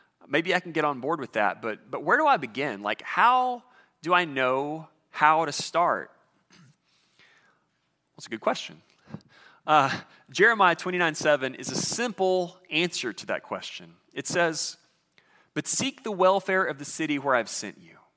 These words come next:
Seek the welfare of the city where I've sent you. Again, this is simple but really helpful to us because we live in strange times. For most of human history,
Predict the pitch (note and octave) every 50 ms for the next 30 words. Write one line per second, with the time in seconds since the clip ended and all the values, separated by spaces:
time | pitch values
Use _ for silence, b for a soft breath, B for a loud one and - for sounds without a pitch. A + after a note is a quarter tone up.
0 | _ _ _ _ _ _ _ b b b b b b b b - - - - A3+
1 | A#3+ - - - - A3 A3+ G3+ G3 F#3 F#3 F#3 F#3 - F#3 F3+ F3 C#3+ D#3 D3
2 | D3 - - D3 C#3+ C#3 C3 C3 B2+ A#2+ A2 - - - F#2+ - - E2 - _
3 | _ _ _ _ _ _ _ _ - - D3 C#3 D3 - - - - - G#3+ A3
4 | G3 G#3 G3 D#3 D#3 B2+ E3 E3 D#3+ C#3+ C#3+ D3 - - - C3+ - - - F#2+
5 | - - - - - G#3 F#3+ G3+ C4 C#4 C4 C#4 C#4 C4 C4 G#3+ - - G3+ G3
6 | G3 F#3 - - G3+ A3 G#3+ D3+ F#2+ F#2 - - - - b b b b b b
7 | b b b b b b b - F3 F3+ A3 B3+ C4+ - - A#3+ F#3+ G#3 G3+ G3
8 | F3+ D#3+ E3+ E3+ - - - C3+ C3 B2 A#2+